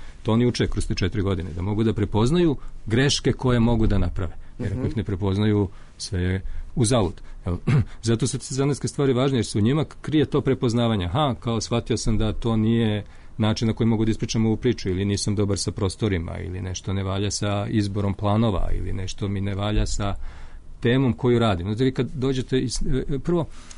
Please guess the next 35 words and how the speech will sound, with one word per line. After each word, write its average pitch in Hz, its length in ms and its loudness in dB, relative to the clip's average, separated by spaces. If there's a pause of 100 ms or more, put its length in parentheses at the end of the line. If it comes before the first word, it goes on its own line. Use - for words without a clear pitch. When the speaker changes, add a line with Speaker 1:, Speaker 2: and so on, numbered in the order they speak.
(180)
Speaker 1:
jo-, 165 120 -2
još 156 180 -2
jedna 156 140 -2
važna 160 180 2
stvar 160 200 0
je 151 60 2
da 143 120 -2
morate 156 300 0
da 143 60 0
volite 143 360 2
svoj 107 280 -2
posao 139 520 -4
i 127 40 0
kad 123 200 -4
idete 127 260 0
na 120 100 0
snimanje, 117 520 2
mora 110 240 2
to 113 140 -2
da 113 80 -2
vam 110 120 0
bude 113 220 0
najveći 110 680 0
trenutak 110 420 -2
sreće 104 400 -2
u 95 100 -2
životu 98 400 -4
i 107 40 -2
najveće 101 320 -4
zadovoljstvo, 107 500 0
jer 127 160 0
sve 180 180 0
suprotno 135 560 -2 (180)
ne 117 160 4
valja. 85 220 -2